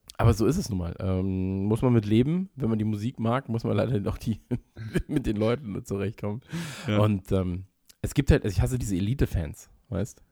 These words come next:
Speaker 2: Ja, die sind
Speaker 1: Ähm,
Speaker 2: aber generell bei, bei jeder Band oder generell bei jedem Fandom schwierig. Die, der Elitismus.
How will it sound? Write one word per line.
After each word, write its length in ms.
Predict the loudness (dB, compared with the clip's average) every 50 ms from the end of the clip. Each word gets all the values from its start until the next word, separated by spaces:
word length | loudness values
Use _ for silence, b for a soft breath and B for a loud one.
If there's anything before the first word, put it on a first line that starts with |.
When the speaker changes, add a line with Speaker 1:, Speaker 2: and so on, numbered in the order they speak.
| _ _ 0
Speaker 2:
Ja, 120 | 2 4
die 80 | 4 4
sind 80 | 4 4
Speaker 1:
Ähm, 20 | 4
Speaker 2:
aber 140 | 4 4 4
generell 300 | 6 6 6 6 6 4
bei, 220 | 4 4 2 2 0
bei 100 | -2 -2
jeder 300 | 0 0 0 0 0 0
Band 340 | 0 2 4 4 4 4 4
oder 160 | 4 2 2 2 2 2
generell 260 | 4 6 6 6 6 6
bei 80 | 6
jedem 280 | 6 6 4 4 4 2
Fandom 400 | 2 4 2 4 4 2 0 -2
schwierig. 540 | -2 -4 -4 -2 -2 -2 -2 -4 -6 -12 -20 _ _ _ -20 -20 -20 _ -20
Die, 320 | -20 -20 -18 -16 -18 -18 _ _ _ -12
der 160 | -12 -8 -4 -2
Elitismus. 680 | 0 0 0 -2 -2 -4 -2 -2 -4 -4 -4 -6 -10